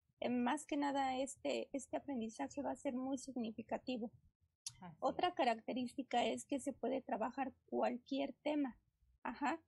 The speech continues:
Speaker 1: cualquier tema, no nada más se, se centra en un específico.
Speaker 2: Ujú.
Speaker 1: Este tema puede surgir a partir de lo que necesitan saber los niños
Speaker 2: Ok.
Speaker 1: para dar solución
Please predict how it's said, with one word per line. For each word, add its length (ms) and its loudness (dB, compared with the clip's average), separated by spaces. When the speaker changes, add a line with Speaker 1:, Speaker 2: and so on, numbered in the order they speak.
Speaker 1:
cualquier 480 2
tema, 340 0
no 160 2
nada 260 2
más 220 0
se, 360 0
se 400 -2
centra 520 -4
en 160 -4
un 320 -6
específico. 880 -4
Speaker 2:
Ujú. 680 -10
Speaker 1:
Este 360 2
tema 380 2
puede 280 2
surgir 540 0
a 140 2
partir 400 2
de 120 4
lo 160 2
que 100 -4
necesitan 640 -2
saber 300 -2
los 220 -2
niños 380 2
Speaker 2:
Ok. 200 -20
Speaker 1:
para 240 4
dar 180 2
solución 640 -2